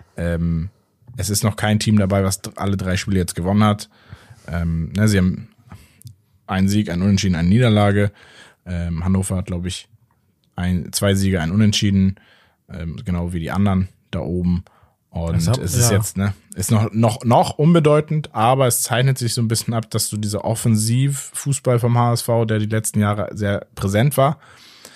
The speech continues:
Speaker 1: zwar nicht mit Erfolg für den Aufstieg, aber eigentlich grundsätzlich trotzdem immer H S V immer viele Tore geschossen.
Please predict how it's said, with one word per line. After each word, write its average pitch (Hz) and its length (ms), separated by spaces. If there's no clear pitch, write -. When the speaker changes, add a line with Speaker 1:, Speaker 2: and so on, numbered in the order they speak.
Speaker 1:
zwar 107 220
nicht 107 340
mit 104 140
Erfolg 98 340
für 104 120
den 90 80
Aufstieg, 117 400
aber 92 160
eigentlich 98 300
grundsätzlich 101 420
trotzdem 104 340
immer 92 220
H 107 260
S - 80
V 110 100
immer 98 160
viele 101 200
Tore 123 280
geschossen. 113 480